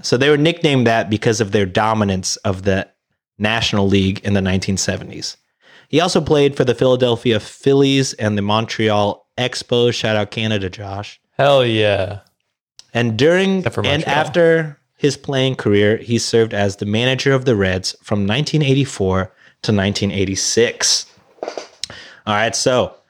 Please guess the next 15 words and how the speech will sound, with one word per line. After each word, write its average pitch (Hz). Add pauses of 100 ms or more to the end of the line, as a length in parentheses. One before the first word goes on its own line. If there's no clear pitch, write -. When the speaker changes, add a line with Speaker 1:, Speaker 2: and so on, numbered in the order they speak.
(340)
Speaker 1:
Rose 165 (140)
was 127
a 120
switch 120
hitter 101 (420)
and 120
is 113
the -
all-time 107 (280)
M 127
L 131
B 120
leader 101
in 98
hits. -